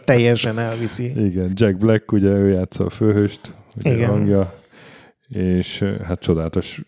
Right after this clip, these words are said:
Speaker 1: És ez ugye megint az volt, hogy szegény Tim Schafer néhány kisebb projekttel visszaküzdötte magát az egészséges szintre, és ezt eladta ezt az ötletet az I A-nek,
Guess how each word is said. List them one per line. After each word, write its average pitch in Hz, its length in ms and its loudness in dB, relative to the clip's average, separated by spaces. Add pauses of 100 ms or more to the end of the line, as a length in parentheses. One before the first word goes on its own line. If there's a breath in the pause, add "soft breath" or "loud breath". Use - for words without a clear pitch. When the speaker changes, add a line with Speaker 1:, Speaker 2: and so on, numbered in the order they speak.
(360)
Speaker 1:
És 165 140 2
ez 185 80 4
ugye 180 120 4
megint 170 220 4
az 151 140 6
volt, 156 120 6
hogy 143 100 4
szegény 143 300 2
Tim 143 160 2
Schafer 131 420 2
néhány 131 340 2
kisebb 123 360 0
projekttel 117 760 0 (1160 soft breath)
visszaküzdötte 127 760 2
magát 117 240 0
az 120 100 0
egészséges 110 500 0
szintre, 135 360 4
és 113 120 2
ezt 117 160 -4
eladta 113 380 2
ezt 104 240 -4
az 104 120 -6
ötletet 104 400 -4
az 101 140 -6
I 147 300 4
A-nek, 113 460 -2